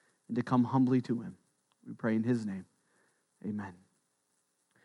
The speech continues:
Hopefully you found your way to Micah chapter five. I'll be reading verses one through four this morning.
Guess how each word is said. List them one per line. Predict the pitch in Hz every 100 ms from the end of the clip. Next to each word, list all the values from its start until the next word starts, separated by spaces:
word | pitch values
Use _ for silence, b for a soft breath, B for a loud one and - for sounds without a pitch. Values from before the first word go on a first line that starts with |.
| _ _ _ _ _ _ _ -
Hopefully | 139 147
you | 127
found | 151 143
your | 143
way | 143
to | 139
Micah | 139 147 143 160
chapter | - 147 - 139
five. | 151 143 151 151 -
I'll | 127
be | 135
reading | 135 139 131 131
verses | 127 - 127
one | 123 135 143 143 117
through | - 127
four | - 123 120
this | 113 110
morning. | 117 113 104